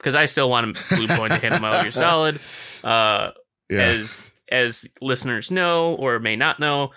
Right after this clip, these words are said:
Speaker 1: my Twitter handle is Solid Snake one twenty. I love Metal Gear.
Speaker 2: Absolutely.
Speaker 1: Um,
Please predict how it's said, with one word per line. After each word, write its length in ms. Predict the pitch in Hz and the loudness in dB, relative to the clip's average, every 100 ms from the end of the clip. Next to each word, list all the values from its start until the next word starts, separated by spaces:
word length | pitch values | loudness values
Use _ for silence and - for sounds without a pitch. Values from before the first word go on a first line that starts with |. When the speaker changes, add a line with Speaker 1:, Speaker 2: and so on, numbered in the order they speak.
| - _ | -18 _
Speaker 1:
my 100 | - | -2
Twitter 300 | 131 151 143 | 0 2 2
handle 320 | 135 123 110 110 | 2 0 0 -2
is 80 | |
Solid 240 | - 98 95 | -2 -2 -4
Snake 260 | 107 104 | -8 -10
one 140 | - 113 | -12 -14
twenty. 240 | - - - | -14 -10 -4
I 140 | 123 | -2
love 220 | 127 113 | 0 -2
Metal 200 | 104 95 | -4 -10
Gear. 160 | 90 - | -8 -8
Speaker 2:
Absolutely. 320 | - - - - _ _ _ _ _ _ _ _ _ _ 127 | -8 -10 -16 -20 _ _ _ _ _ _ _ _ _ _ -2
Speaker 1:
Um, 500 | 117 110 101 104 | -2 -2 -8 -14